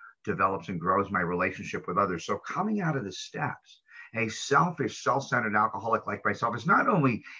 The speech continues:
easily able to control my desire for alcohol, which is right in the doctor's opinion, but for the first time in my life, I'm able to live in harmony with God, with self,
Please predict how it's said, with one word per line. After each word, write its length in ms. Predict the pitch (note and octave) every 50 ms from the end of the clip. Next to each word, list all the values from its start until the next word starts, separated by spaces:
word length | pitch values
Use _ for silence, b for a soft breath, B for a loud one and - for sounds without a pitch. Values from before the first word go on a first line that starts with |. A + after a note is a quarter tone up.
| B B
easily 500 | - C#3+ C#3+ D#3+ C#3 C3 C3+ C3+ B2+ A#2+
able 220 | A#2+ A2 A2 A2+ G#2+
to 60 | -
control 400 | - F#2 E2 - - A#2+ A#2 A2+
my 160 | A2 G#2 G2+ F#2
desire 340 | F#2 F2 G2+ G#2 G#2+ G2+
for 180 | G2 - F#2+ F#2+
alcohol, 440 | F#2 G2 B2 - - F#2+ F2 E2+ E2+
which 140 | F2 - F#2+
is 120 | E2+ E2+
right 180 | G#2 G#2 A2+ A#2+
in 120 | B2 G#2+
the 80 | G#2+ F2+
doctor's 480 | E2 G#2+ C3 F3 F#3 - - - -
opinion, 400 | E3 - - - D3+ D3+ D3 - _ _ _ _ _ B B B B B B
but 120 | B2+ B2+ B2+
for 140 | - C#3+ C3
the 100 | B2+ A2+
first 400 | - - - F3+ G3+ - - -
time 280 | - D#3+ D#3 D3 C#3
in 80 | B2+ B2
my 160 | A#2+ A#2+ A2
life, 320 | G#2+ A#2 A#2+ G#2+ E2 E2+
I'm 120 | F#2 F#2 G2+
able 180 | G#2 G#2+ A2+
to 140 | A2 A2 G2+
live 140 | G2+ G2+ F2
in 80 | F2+ E2+
harmony 480 | D#2 - G#2+ G#2 G#2 G#2+ G#2+ G2 F#2+
with 180 | F2+ E2+ E2 -
God, 380 | - - - F#2+ - G2 F2 - _ _ b b b b b b -
with 140 | F#2+ F#2 -
self, 420 | - - - F#2+ F#2 F2 F2 -